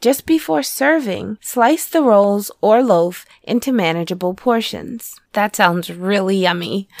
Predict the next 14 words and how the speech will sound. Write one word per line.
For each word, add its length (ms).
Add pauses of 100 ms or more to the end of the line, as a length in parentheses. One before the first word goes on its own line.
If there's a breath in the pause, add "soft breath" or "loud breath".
(140 loud breath)
I 100
think 220
I 80
want 160
to 80
try 220
that. 320
The 140
only 220
thing 380
I 160
would 100
do 140
differently 640